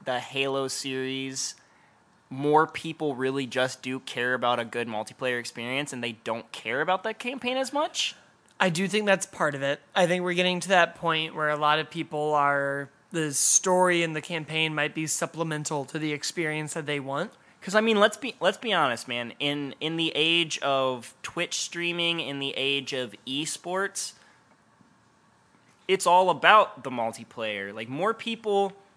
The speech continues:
Speaker 1: watch multiplayer games on Twitch than, uh, single-player games.
Speaker 2: Oh,
Speaker 1: More
Speaker 2: yeah.
Speaker 1: people watch The Crucible or Trials of Osiris and Destiny over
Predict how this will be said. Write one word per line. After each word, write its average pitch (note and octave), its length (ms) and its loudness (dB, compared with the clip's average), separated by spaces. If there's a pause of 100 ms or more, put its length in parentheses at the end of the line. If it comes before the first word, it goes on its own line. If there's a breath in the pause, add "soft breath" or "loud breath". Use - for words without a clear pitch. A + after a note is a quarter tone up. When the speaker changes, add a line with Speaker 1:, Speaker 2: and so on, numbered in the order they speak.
(920)
Speaker 1:
watch D3 640 2 (180)
multiplayer D3+ 720 2
games C3+ 320 -4
on C3 160 0
Twitch - 560 -4 (1000)
than, C3 680 -4 (1000)
uh, A2+ 220 -4
single-player C#3+ 640 -2
games. G#2 420 -14
Speaker 2:
Oh, D4+ 100 6
Speaker 1:
More G3+ 80 4
Speaker 2:
yeah. E3 100 2
Speaker 1:
people E3+ 260 0
watch D3 560 6 (380 soft breath)
The C3+ 80 -2
Crucible C#3+ 840 2
or C3 220 2
Trials D#3 400 4
of D3 100 -2
Osiris D3+ 720 4
and B2 160 -6
Destiny C3+ 640 0
over B2 520 0